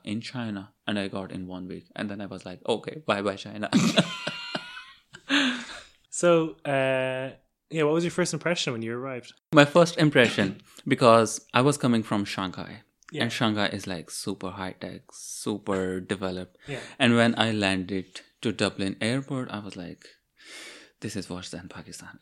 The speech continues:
Speaker 2: Oh.
Speaker 1: airport." <laughs> And I was like, <laughs> I was like, "Okay, hold on. Let's see, meet the people, go to university." And when I went to Trinity first time,
Speaker 2: Mm-hmm.
Speaker 1: and when I read about Trinity,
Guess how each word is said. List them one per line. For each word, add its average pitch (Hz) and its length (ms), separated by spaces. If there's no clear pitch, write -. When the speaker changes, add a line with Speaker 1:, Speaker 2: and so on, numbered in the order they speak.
Speaker 2:
Oh. 170 100
Speaker 1:
airport." - 260
<laughs> - 580
And 131 120
I 131 160
was 131 120
like, 135 320
<laughs> - 0
I - 0
was 143 180
like, 104 260
"Okay, 131 440
hold 127 220
on. 127 280
Let's 175 320
see, 104 440
meet 123 240
the 113 180
people, 90 340
go 110 240
to 113 140
university." 95 680
And 107 160
when 113 240
I 90 420
went 95 200
to 104 80
Trinity 117 440
first - 360
time, 85 140
Speaker 2:
Mm-hmm. 120 300
Speaker 1:
and 101 140
when 92 200
I 90 40
read 117 260
about 127 380
Trinity, 92 520